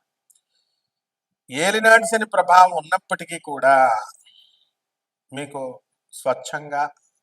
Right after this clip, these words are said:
మీ జాతకం బాగుంది. విద్యార్థులు చదువులో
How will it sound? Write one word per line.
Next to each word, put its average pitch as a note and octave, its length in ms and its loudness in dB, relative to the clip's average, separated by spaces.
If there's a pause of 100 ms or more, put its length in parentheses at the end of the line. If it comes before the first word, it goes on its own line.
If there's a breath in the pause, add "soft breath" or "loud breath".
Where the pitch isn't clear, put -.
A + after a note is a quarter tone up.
మీ B2 100 -18
జాతకం A2+ 420 -10
బాగుంది. G#2 420 -10 (1080)
విద్యార్థులు D#3+ 720 0 (140)
చదువులో F3 560 0